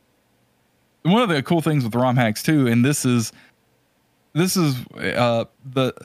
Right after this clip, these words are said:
one of the most special gifts I've ever been given was by you, and I've mentioned, probably mentioned this before, but, uh, you gave me the, there's a, like, a translation rom hack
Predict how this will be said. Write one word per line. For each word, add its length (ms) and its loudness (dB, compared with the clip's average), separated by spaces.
one 140 2
of 60 0
the 80 2
most 180 0
special 360 0
gifts 220 0
I've 140 0
ever 220 0
been 200 4
given 440 2
was 180 0
by 140 0
you, 200 4
and 80 2
I've 100 0
mentioned, 340 -2
probably 180 2
mentioned 240 0
this 120 -4
before, 400 -2
but, 260 -2
uh, 260 2
you 140 0
gave 200 2
me 200 2
the, 280 -2
there's 220 0
a, 140 0
like, 280 -2
a 80 -4
translation 1000 0
rom 380 0
hack 440 0